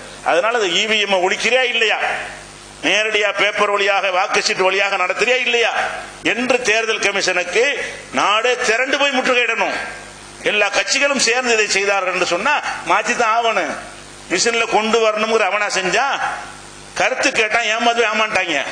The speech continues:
தேர்தல் கமிஷனா செய்ய முடியாது. இந்த மிஷினை கொண்டு வர்றதுக்கு எல்லாத்தையும் கருத்து கேட்டான்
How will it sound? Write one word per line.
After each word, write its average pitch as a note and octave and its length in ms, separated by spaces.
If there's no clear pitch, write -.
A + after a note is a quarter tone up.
தேர்தல் A3+ 440
கமிஷனா A3 340
செய்ய A#3+ 220
முடியாது. A3 460
இந்த E3+ 160
மிஷினை A#3 320
கொண்டு A3 260
வர்றதுக்கு A3 360
எல்லாத்தையும் G#3 280
கருத்து G#3 200
கேட்டான் F#3+ 340